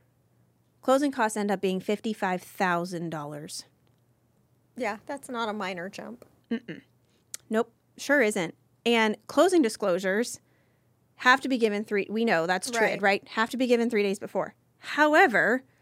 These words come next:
Speaker 1: there can be changes made to it. <laughs> And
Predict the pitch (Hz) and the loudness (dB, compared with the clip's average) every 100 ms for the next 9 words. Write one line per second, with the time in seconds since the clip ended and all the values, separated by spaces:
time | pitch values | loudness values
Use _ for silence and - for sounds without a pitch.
0 | _ _ _ 220 247 254 - 285 320 294 | _ _ _ 0 2 2 0 2 4 4
1 | 247 - 269 277 220 240 339 349 - 160 | 2 0 2 2 0 2 4 2 0 -2
2 | 170 262 - _ _ - - 392 - - | 0 0 -4 _ _ -16 2 2 2 -6
3 | _ - - - - - _ _ _ 247 | _ -20 -20 -20 -20 -20 _ _ _ 4
4 | 254 247 233 226 233 226 | 6 6 6 4 2 0